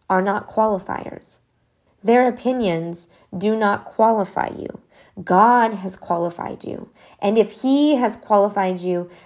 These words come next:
no amount of opinion can disqualify you, regardless of how it feels from an earthly perspective. I know that went deep and it went heavy, but I really want you going into this new year to know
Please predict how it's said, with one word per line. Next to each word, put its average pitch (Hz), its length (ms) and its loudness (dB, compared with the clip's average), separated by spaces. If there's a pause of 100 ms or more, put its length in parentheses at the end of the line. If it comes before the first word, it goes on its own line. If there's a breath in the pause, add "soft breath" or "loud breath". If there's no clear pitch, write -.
no 220 320 4
amount 247 340 0
of 214 100 -6
opinion 202 520 -4
can 190 280 -6
disqualify 185 920 -2
you, - 260 -10 (220 loud breath)
regardless 247 880 0
of 214 160 -2
how 196 240 -2
it - 160 -4
feels 220 440 -4
from 202 160 -6
an 185 200 -6
earthly 208 640 -4 (220 loud breath)
perspective. - 720 -6 (580)
I 208 60 2
know 226 240 4
that 214 180 4
went 175 320 -6
deep 269 240 0 (100)
and 202 140 -6
it 185 60 -4
went 190 180 -4
heavy, 247 320 -2
but 214 260 0
I 269 260 -4
really 262 520 0
want 240 380 -4
you 220 100 -4
going 233 460 0
into 233 320 -6
this 196 260 -10
new 208 240 -4
year 202 460 -4 (340 loud breath)
to 233 160 -2
know 262 560 2